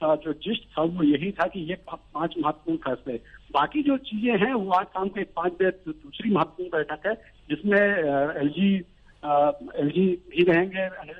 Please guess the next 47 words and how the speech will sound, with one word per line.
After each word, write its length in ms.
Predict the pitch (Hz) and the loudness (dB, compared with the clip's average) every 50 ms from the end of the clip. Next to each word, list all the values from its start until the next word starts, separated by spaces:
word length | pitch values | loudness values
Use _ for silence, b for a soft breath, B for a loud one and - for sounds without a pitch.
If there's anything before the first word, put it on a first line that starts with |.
| - - | -6 -2
बैजल, 280 | 156 156 160 180 180 180 | -2 2 2 4 4 2
मुख्यमंत्री 640 | 180 - - - 151 - - 156 156 156 156 185 170 | 0 -4 -10 -14 -14 -6 -2 -2 -2 -2 -2 -2 -2
अरविंद 280 | 156 151 - 160 160 | -2 -2 -4 -8 -8
केजरीवाल 500 | - 160 143 143 - - 147 156 170 175 170 | -6 -8 -8 -8 -8 -4 -2 0 0 0 0
भी 80 | 180 175 | 0 0
रहेंगे 220 | 180 208 262 320 | 0 0 2 0
और 80 | 294 277 | 0 0
तीनों 520 | - - - - - 190 226 262 285 285 277 - - - - - - 143 | -2 -8 -10 -6 -2 0 2 2 0 0 -4 -8 -16 -20 -20 -14 -6 -4
एमसीडी 500 | 143 165 - - 175 185 - 233 254 247 | -2 -2 -2 -2 -4 -2 0 0 0 0
के 200 | - - 247 254 | -2 -4 -4 0
जो 140 | 247 233 | 0 2
mayor 420 | 190 143 131 143 170 214 240 220 233 | 2 4 4 4 4 4 4 2 0
हैं 80 | 285 | -2
उनको 320 | 208 175 151 156 - - 214 | -4 -6 -8 -8 -8 -10 -6
भी 160 | 214 185 277 | -2 0 2
आमंत्रित 440 | 240 180 160 165 160 - - - - _ - | 2 2 0 -2 -6 -8 -12 -20 -20 _ -8
किया 120 | - 170 165 | -6 -6 -4
गया 220 | 160 165 170 180 | -2 -2 0 0
है, 60 | 214 | -2
क्योंकि 300 | 247 - 202 196 - 240 247 247 - - _ _ _ _ - | -2 -4 -10 -10 -8 -8 -8 -10 -12 -20 _ _ _ _ -2
दिल्ली 220 | 156 175 202 247 | 0 2 2 2
में 120 | 247 226 | 0 0
बहुत 320 | 190 - - - 208 208 - | -2 -4 -4 -4 -4 -4 -2
बड़ा 220 | 202 196 196 185 160 | -2 -2 -2 -2 -2
स्टेक 300 | - - - 196 190 - - | -4 -8 -10 -10 -10 -10 -12
एमसीडी 400 | 160 151 - - 160 160 202 214 | -12 -12 -6 -4 -4 -4 -4 -8
का 160 | 202 - 185 | -6 -4 -2
है, 180 | 147 143 156 175 | -2 0 -2 -2
municipal 380 | 170 156 151 147 - - 185 170 | -4 -6 -8 -12 -10 -10 -10 -8
corporation 560 | - 170 151 147 - 156 147 - 202 202 202 | -4 -4 -4 -4 -4 -8 -4 -2 -2 -2 0
का 120 | - 156 | -2 -2
है, 240 | 131 147 175 190 B B B B B B - | -2 -2 -4 -6 B B B B B B -8
उनके 220 | 147 151 - 185 | -6 -2 -2 -2
पास 220 | 180 - 175 170 - 175 | 0 -2 -4 -2 -2 -2
infrastructure 680 | 160 - - 170 160 - - 147 - - 202 190 160 | -2 0 0 -2 -2 -2 -6 -10 -8 -6 -2 0 0
है, 100 | 160 170 | 0 0
ना 120 | 170 165 | 0 -2
केवल 260 | 160 - 165 160 160 | -2 -2 -4 -2 -4
अस्पताल 440 | 156 151 - - 147 - 156 175 180 | -6 -8 -10 -16 -14 -8 -6 -4 -2
है 100 | 208 285 | -2 -2
बल्कि 340 | - - - - - - - B B B B B _ - | -2 -4 -8 -12 -14 -20 -20 B B B B B _ -6
तमाम 260 | 156 151 165 175 185 | -2 2 2 2 2
और 240 | 196 190 165 190 196 - | 2 0 -2 -2 -2 0
व्यवस्थाएं 400 | 175 170 160 - - - 151 147 | -2 -2 -2 -4 -6 -6 -2 -2
हैं, 80 | 208 277 | -2 -2
तो 120 | - 302 | -2 -4
उनको, 480 | - - 185 175 185 - - - 262 | 0 2 2 2 2 0 -4 -6 -8